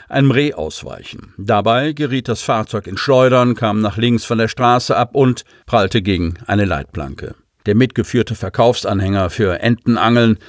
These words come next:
kippte um und blieb auf der Seite quer über der Fahrbahn liegen. Eine nachfolgende einundsechzigjährige Autofahrerin aus Cuxhaven-Döse versuchte,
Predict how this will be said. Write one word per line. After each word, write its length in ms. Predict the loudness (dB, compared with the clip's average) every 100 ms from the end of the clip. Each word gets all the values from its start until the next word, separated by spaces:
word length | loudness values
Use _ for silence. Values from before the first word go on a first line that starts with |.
| -14
kippte 360 | -6 -4 0 2
um 280 | 2 2 0
und 320 | 0 0 -2
blieb 260 | -6 -6 -6
auf 120 | -4
der 160 | -2
Seite 340 | 0 0 0 -4
quer 540 | -4 0 2 2 0
über 200 | -4 -4
der 120 | -2 -2
Fahrbahn 500 | 0 -2 -2 -6 -6
liegen. 440 | -6 -8 -10 -12 _ _
Eine 280 | -4 -2 0
nachfolgende 640 | 0 0 0 -2 -2 -2
einundsechzigjährige 920 | 0 0 0 0 -2 -10 -6 -4 -2 0
Autofahrerin 640 | 0 0 -2 2 2 2
aus 180 | -2 -4
Cuxhaven-Döse 960 | -6 -4 -4 -2 -4 0 4 4 2
versuchte, 600 | 0 0 2 0 4 2